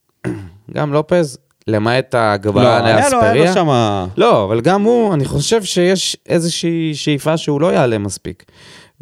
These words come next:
Speaker 2: הדבר שהכי קשה לי, שהכי קשה לי לראות במשחק שלנו, שהקישור, שגם בררו וגם מרטינס, אין להם בכלל כדרורים.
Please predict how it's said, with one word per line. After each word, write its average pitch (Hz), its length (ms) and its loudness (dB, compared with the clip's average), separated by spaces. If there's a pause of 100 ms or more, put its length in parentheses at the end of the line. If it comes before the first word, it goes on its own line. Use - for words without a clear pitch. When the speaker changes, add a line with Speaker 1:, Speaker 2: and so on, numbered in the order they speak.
(320)
Speaker 2:
הדבר 143 480 0
שהכי 196 400 -2
קשה 175 360 2
לי, 160 240 2 (760)
שהכי 175 600 -2 (1120)
קשה 180 360 0
לי 190 120 2
לראות 135 360 0
במשחק 120 540 -2
שלנו, 170 440 0
שהקישור, 165 840 0 (760)
שגם 147 440 -2
בררו 151 500 0
וגם 117 340 -2
מרטינס, 135 580 -4
אין 151 140 -2
להם 190 180 0
בכלל 147 340 -2
כדרורים. 127 560 -2